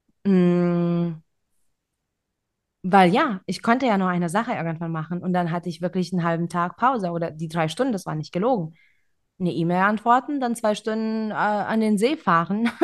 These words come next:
<laughs> und spazieren gehen und dann noch eine Stunde irgendwie im Handy, ähm, spielen oder so. Und das war so dieser, dieser Druck. Also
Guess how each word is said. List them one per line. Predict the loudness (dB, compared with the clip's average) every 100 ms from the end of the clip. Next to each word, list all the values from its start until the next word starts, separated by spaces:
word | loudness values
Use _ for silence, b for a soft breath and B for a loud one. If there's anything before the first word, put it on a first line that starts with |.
| 2 B B
<laughs> | B -14 2
und | 4 4 0 B B B B _ -18
spazieren | -4 -4 2 0 2
gehen | 2 2
und | 2
dann | 2 0
noch | 0
eine | -2 -2
Stunde | -2 0 0
irgendwie | 0 0 0
im | 0
Handy, | 0 -2 -4 -4 -8 _ _ _ _
ähm, | -4 -2 -2 -6
spielen | -2 2 4 2 0
oder | -4 -2
so. | -2 -4 -10 _ _ _ _ _ _ _ _ _ _ -2
Und | 0
das | 0 6
war | 8 8 6
so | -2
dieser, | -4 0 2 4 4 0
dieser | -2 -2
Druck. | -2 4 4 4 -14 _ _ _ _ _ _ _ _ _ _ _ _ -4
Also | -4 -6 -10